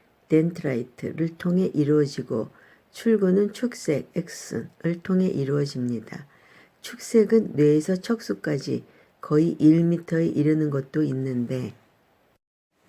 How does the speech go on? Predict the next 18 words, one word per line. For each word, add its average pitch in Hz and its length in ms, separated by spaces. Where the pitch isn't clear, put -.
뉴런에서 170 760
수상돌기는 180 1040
여러 151 320
개지만 135 640
축색은 180 600
오직 143 280
한 233 260
개씩밖에 185 720
없습니다. 139 800
여기까지는 156 880
뇌의 147 320
구성을 143 500
설명한 151 560
것이고 127 640
이제부터가 151 800
식을 220 540
일으키는 143 500
과정입니다. 127 960